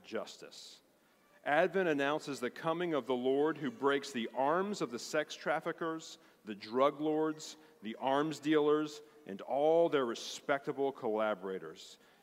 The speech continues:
It's the hope that God will overturn worlds built on oppression and violence and will rescue and raise up their victims."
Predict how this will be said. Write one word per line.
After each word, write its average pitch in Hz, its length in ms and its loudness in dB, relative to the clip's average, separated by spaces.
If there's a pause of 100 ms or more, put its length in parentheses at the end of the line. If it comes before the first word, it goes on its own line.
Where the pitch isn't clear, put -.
(100)
It's 160 160 0
the 165 160 4
hope 180 300 2
that 160 120 -4
God 156 220 0
will 151 160 -2
overturn 165 640 0
worlds 143 480 2
built 160 300 -2
on 143 140 -4
oppression 117 720 -4
and 120 200 -6
violence 120 720 -4 (340)
and 117 80 -8
will 120 100 -2
rescue 127 600 -6
and 101 280 -8
raise 120 400 -2
up 110 300 -8
their 101 300 -6 (240)
victims." 92 880 -14